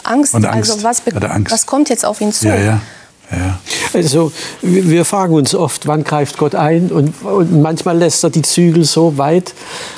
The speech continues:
Speaker 3: dass man de-, „Warum greifst du jetzt nicht ein?“ Ja, also, äh, manchmal ist es uns zu schnell, manches Mal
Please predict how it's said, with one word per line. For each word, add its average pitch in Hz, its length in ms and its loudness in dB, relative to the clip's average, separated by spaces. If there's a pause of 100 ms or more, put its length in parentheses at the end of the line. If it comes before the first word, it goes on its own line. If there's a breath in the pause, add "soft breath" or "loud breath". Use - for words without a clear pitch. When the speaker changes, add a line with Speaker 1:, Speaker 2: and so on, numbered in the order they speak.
Speaker 3:
dass 131 140 -2
man 160 100 0
de-, 180 160 0
„Warum 143 320 2
greifst 143 400 -2
du 143 40 4
jetzt 139 340 2
nicht 208 240 2
ein?“ 202 260 4
Ja, 156 160 2
also, 165 320 0 (440 loud breath)
äh, 165 240 -2 (680)
manchmal 196 400 0
ist 180 100 4
es 190 160 2
uns 185 240 2
zu 151 140 2
schnell, 202 380 2
manches 160 400 2
Mal 156 180 0